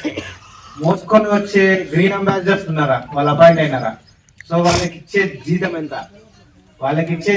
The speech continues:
జీతం తక్కువ, రోజు చేపించుకునే పని ఎక్కువ. So అందరూ పని చేస్తున్నారా? ఇక్కడికి వచ్చిన తర్వాత దాన్ని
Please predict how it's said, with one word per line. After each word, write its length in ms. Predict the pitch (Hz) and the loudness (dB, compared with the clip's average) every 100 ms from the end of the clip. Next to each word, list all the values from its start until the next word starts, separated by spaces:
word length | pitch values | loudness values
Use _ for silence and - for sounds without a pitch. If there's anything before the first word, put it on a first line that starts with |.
| - | 0
జీతం 240 | 180 196 180 | 0 0 0
తక్కువ, 260 | 175 175 202 214 170 - - | 0 0 2 2 0 -10 -2
రోజు 160 | 165 165 | 0 2
చేపించుకునే 480 | 170 165 165 170 165 156 | 0 0 -4 -2 -2 0
పని 160 | 156 160 | 0 0
ఎక్కువ. 220 | - 127 - - - - - _ - - - - - - | -2 -10 -14 -18 -20 -20 -20 _ -20 -20 -20 -20 -20 -4
So 40 | 165 | 0
అందరూ 220 | 170 196 170 175 | 2 0 0 -2
పని 140 | 175 170 | 0 2
చేస్తున్నారా? 460 | 160 156 143 123 123 - 151 | 2 0 -2 -2 -6 -8 -6
ఇక్కడికి 300 | - 220 214 214 | 0 0 0 -4
వచ్చిన 200 | - 214 | -2 2
తర్వాత 340 | 214 202 - 226 - 190 | 4 4 0 0 -2 0
దాన్ని 320 | 185 190 190 | -2 -2 -4